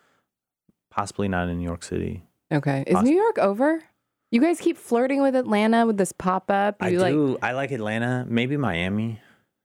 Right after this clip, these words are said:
Speaker 2: Damn.
Speaker 1: That's
Speaker 2: Is, well
Speaker 1: where all good New York Jews end up eventually.
Speaker 2: That's true. But you still have time. Like, what, two, three years? Um,
Speaker 1: Right.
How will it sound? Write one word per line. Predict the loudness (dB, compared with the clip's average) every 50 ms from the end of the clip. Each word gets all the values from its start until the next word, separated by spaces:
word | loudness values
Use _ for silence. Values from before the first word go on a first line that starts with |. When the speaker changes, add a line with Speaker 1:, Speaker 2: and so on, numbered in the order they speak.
| _ _ _ _ _ _ _ _ _ -10
Speaker 2:
Damn. | -6 -4 0 2 2 4 4 4 4 4 4 4 2 0 -2 0
Speaker 1:
That's | 0 0 0 0 -4
Speaker 2:
Is, | -6 -6 _
well | 0 0 2 2
Speaker 1:
where | 0 -2 -2
all | 0 0 0 0 0 0 -2
good | -4 -2 -2 -2 -2 0
New | -2
York | -2 -2 -2 -4
Jews | -4 -2 -2 -2 -2 -2 -4
end | -6 -6 -4 -4
up | -6 -6 -8 -10
eventually. | -10 -8 -8 -8 -10 -12 -4 -2 0
Speaker 2:
That's | 0 0 -2 -2 -2 0
true. | 0 0 0 -2 -2
But | -2 -2 0
you | 2 0 0
still | 2 0 0
have | 0 -2 -4
time. | -4 -4 -4 -4 -4
Like, | -4 -6 -4 -2
what, | 0 0 0 0
two, | 0 0 0
three | 2 2 2 4
years? | 2 2 0 -4 _ -2
Um, | -2 0 0 -2
Speaker 1:
Right. | -4 -8 -10